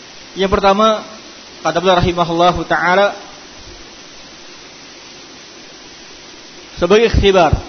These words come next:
sebagai ujian, untuk mengetahui, diketahui mana yang benar-benar nasyid,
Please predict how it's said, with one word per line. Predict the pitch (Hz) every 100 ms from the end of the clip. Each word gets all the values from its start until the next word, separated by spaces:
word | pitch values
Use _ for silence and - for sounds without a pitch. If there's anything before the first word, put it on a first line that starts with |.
| - - - - - - - - - - -
sebagai | - 160 170 190
ujian, | 170 190 175 127 117 - - - - - - - - - - - - - - - - - - - - - 156
untuk | 160
mengetahui, | 180 185 180 175 185 185
diketahui | 175 170 165 165 160 156
mana | 196 214 180 143 131 - - 151
yang | 160 156
benar-benar | 190 185 160 160 147
nasyid, | 151 - 208 208